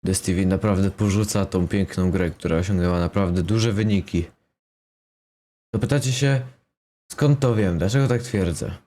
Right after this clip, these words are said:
Spójrzcie tylko na Discorda, na ogłoszeniach idealnie napisał: „The server is less active because I'm working on a new game”. Serwer jest mniej aktywny, ponieważ pracuję nad nową grą.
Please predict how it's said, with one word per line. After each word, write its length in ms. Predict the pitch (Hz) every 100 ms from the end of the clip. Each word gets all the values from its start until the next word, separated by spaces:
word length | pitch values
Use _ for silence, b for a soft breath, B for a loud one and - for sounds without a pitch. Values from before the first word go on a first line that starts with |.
| _ _
Spójrzcie 320 | 131 135 -
tylko 260 | 101 - 113
na 120 | 104
Discorda, 580 | 95 92 87 85 87 67
na 160 | 78
ogłoszeniach 800 | 95 92 92 117 117 110 104 - -
idealnie 300 | 90 95 98
napisał: 360 | 92 85 101 95
„The 180 | 82 80
server 480 | 104 110 107 101
is 160 | 95 -
less 240 | 107 104
active 460 | - 95 - 87 - B B B
because 280 | - 98 98
I'm 60 | 95
working 380 | 98 90 - 92
on 140 | 87
a 40 |
new 180 | 90 90
game”. 300 | 90 78 73
Serwer 320 | - 107 101
jest 200 | 95 95
mniej 200 | 101 98
aktywny, 540 | 92 85 110 101 95 87 B B
ponieważ 280 | - 90 90
pracuję 460 | - 92 - 98 92
nad 420 | 92 90 90 90
nową 320 | 101 95 95
grą. 320 | 90 95 80